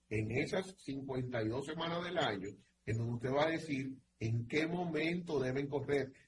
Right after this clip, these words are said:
No decir cuándo usted quiere tener eso listo. Porque pongo un ejemplo.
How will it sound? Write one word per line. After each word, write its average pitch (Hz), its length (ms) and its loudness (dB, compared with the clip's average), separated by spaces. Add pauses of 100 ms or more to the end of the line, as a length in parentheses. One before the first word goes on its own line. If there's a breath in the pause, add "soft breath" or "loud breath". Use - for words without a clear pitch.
No 175 240 4
decir 214 680 0 (380)
cuándo 214 480 8
usted 208 240 4
quiere 208 280 8
tener 180 240 -2
eso 185 160 -4
listo. - 460 -6 (460)
Porque 139 200 0
pongo 185 260 0
un 220 120 4
ejemplo. 190 520 2